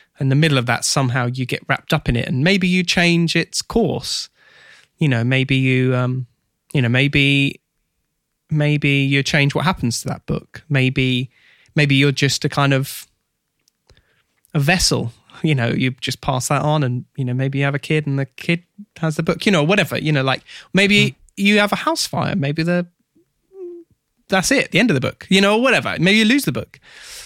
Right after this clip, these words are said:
Speaker 1: Um, and the idea that, like, you know, sort of inserting yourself into history, I think is, is, is so, so interesting. You know, we, we spoke about, um, I'm certain I've s-, repeated myself here before, but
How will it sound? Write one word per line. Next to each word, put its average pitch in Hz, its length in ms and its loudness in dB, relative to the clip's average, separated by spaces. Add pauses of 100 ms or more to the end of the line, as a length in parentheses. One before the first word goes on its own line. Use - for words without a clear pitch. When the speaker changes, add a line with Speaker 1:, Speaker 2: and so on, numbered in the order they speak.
(420)
Speaker 1:
Um, 139 420 0 (500)
and 156 120 2
the 143 80 4
idea 139 360 2
that, 135 180 -2
like, 135 380 -4 (880)
you 165 80 2
know, 131 340 0 (520)
sort - 160 -10
of 147 80 -4
inserting 147 520 0
yourself 120 360 -4
into 120 160 -4
history, 131 460 -4
I 135 60 -6
think - 280 -8
is, - 260 -4 (100)
is, - 380 -6 (1080)
is 147 140 -2
so, 151 400 2
so 165 200 2
interesting. 135 460 2
You 131 80 0
know, 127 120 -2
we, 139 200 -2
we 151 140 0
spoke 143 340 0
about, 131 440 0
um, 123 320 -2 (240)
I'm 139 140 -2 (280)
certain - 340 -2
I've 117 80 -6
s-, - 220 -12 (180)
repeated - 320 -8
myself 131 300 -4
here 135 100 -4
before, 139 240 -2
but 143 160 -6